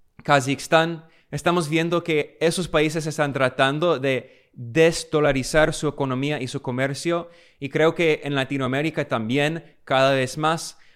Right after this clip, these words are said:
los gobiernos progresistas de izquierda, los gobiernos antiimperialistas, eh, entienden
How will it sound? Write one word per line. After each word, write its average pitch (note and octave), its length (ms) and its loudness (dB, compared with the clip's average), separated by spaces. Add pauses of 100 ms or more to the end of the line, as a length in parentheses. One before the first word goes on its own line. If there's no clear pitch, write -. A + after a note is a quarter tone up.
(100)
los C3 200 0
gobiernos C#3 680 2
progresistas C#3+ 840 -2
de C#3 80 -4
izquierda, C#3 480 -2
los C#3 140 -2
gobiernos C3 480 -2
antiimperialistas, C3 1080 -2 (800)
eh, C3 640 -2
entienden D3 960 0